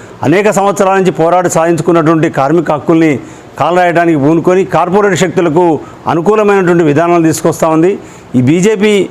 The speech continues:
ఏ, ఉన్నటువంటి ఈ పది సంవత్సరాల కాలంలో కార్పొరేట్ శక్తులు పెద్ద ఎత్తున దోపిడీ చే-, భారతదేశాన్ని దోపిడీ చేసుకున్నారు. ఈ పది సంవత్సరాల కాలంలోనే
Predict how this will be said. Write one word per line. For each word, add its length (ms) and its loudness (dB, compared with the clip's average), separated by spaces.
ఏ, 260 2
ఉన్నటువంటి 400 0
ఈ 40 2
పది 200 -2
సంవత్సరాల 380 0
కాలంలో 640 0
కార్పొరేట్ 480 0
శక్తులు 240 -2
పెద్ద 240 -2
ఎత్తున 380 0
దోపిడీ 360 0
చే-, 440 2
భారతదేశాన్ని 520 0
దోపిడీ 280 2
చేసుకున్నారు. 560 0
ఈ 120 2
పది 220 -2
సంవత్సరాల 480 0
కాలంలోనే 640 0